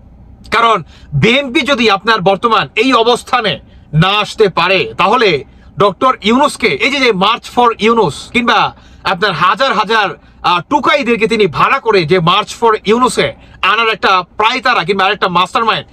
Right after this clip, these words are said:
গেম তারা খেলতেছে এই অন্তর্বর্তীকালে সরকার, এটাকে রুখে দিতে হলে বর্তমান বিএনপিকে রাজপথে কঠিনভাবে অবস্থান নিয়ে নামতে হবে। যদি তারা না নামে,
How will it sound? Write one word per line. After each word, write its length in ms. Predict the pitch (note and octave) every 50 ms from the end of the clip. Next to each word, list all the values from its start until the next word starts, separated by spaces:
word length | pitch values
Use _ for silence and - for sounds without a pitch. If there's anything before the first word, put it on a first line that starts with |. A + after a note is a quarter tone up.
| - - - - - D3 C3+
গেম 280 | G3 A#3+ D#4 F4 F4
তারা 260 | D#4+ B3+ C#4 B3 G3+ -
খেলতেছে 520 | - - F3+ G3+ A3 F#3+ B3+ - - G3+
এই 140 | F3 F3 G3
অন্তর্বর্তীকালে 640 | F#3 F#3+ F#3+ F3 - G3 F#3 F3+ F#3 E3 D#3 D3+
সরকার, 340 | C#3+ D3 C#3 C#3 - B3+ C#4+ F4+ G4+ - - - - - - - -
এটাকে 400 | F#3+ A3+ G#3 E4 D4+ - B3 G#3
রুখে 320 | F3 D3 F#3+ A3 - C4+
দিতে 200 | - B3 F#3 A3+
হলে 380 | F3+ C#3 F#3 G#3 B3 D4 F#4 G4+ - - - - - - - -
বর্তমান 500 | B3 - - - D#4+ D4 C#4+ A#3+ G#3 E3+
বিএনপিকে 720 | C3 A#2+ C3+ A3 C4+ D4+ C#4 A3 D4+ C#4+ G3+ A3+ E3+ - - - _ - - -
রাজপথে 760 | E3 F#3+ G3+ G#3+ - - - - G#3+ G#3+ - A3 A3 E3+ A#2+ - - - - - - -
কঠিনভাবে 880 | - D4 E4 C4+ - D#4 E4 E4 D4+ C#4 G3 - G#3 G#3 G#3 F#3+ F#3 - - -
অবস্থান 480 | - F3+ F#3 G3 F#3 - - G#3 G3 G3
নিয়ে 140 | A3+ A3
নামতে 240 | G3 F#3 F3 D3 D#3
হবে। 220 | B2+ A#2+ - C#4+ - - - - - - - -
যদি 340 | E3+ B3+ D4 D#4 C#4+ B3+ A3+ - - - - - - -
তারা 240 | F#3+ G3 A#3 B3 B3
না 180 | A#3+ A#3 A#3+
নামে, 380 | B3 A#3 A3+ A#3+ C#4 E4+ G4+